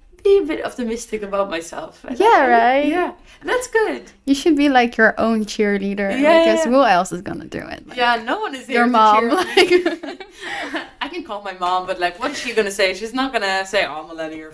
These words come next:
Speaker 1: failure."
Speaker 2: No.
Speaker 1: She's not gonna tell me that. She's just gonna be like, "Yay."
Speaker 2: Yeah, moms always love you.
Speaker 1: Yeah.
Speaker 2: In general, I think for me personally, it also really helps to talk about it with my mom.
Speaker 1: Yeah.
Speaker 2: Yeah.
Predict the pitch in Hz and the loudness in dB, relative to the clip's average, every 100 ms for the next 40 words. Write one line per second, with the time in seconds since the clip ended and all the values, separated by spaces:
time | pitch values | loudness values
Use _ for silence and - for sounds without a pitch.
0 | - 156 156 151 143 - 302 415 - 277 | -16 -16 -16 -18 -18 -4 0 0 0 -2
1 | 277 262 226 233 208 180 175 175 233 240 | -2 -6 -4 -2 -2 0 0 0 -18 -14
2 | 269 269 247 233 233 294 330 302 269 - | -14 -10 -12 -10 -12 -10 -10 -10 -14 -16
3 | 226 - - 214 190 196 226 226 220 220 | -18 -16 -12 -10 -4 0 0 0 0 0
4 | 220 - 226 - - - 226 226 208 208 | 0 -2 -6 -8 -14 -14 -6 -4 -2 -4
5 | 208 - - 339 349 285 427 330 262 214 | -8 -18 -2 6 6 6 4 0 -2 -8
6 | - 277 277 - 233 220 247 277 247 233 | -2 -2 -2 -6 -4 -2 -2 -4 -4 -6
7 | - 202 226 190 190 190 175 - - - | -6 -4 -2 -2 -2 -4 -6 -10 -12 -10
8 | 196 185 170 170 170 190 175 165 - - | -10 -2 -2 -2 -4 -4 -6 -6 -6 -8
9 | - - - - 220 - - - 214 202 | -10 -10 -10 -12 -16 -20 -20 -14 -4 0
10 | 190 208 | 0 0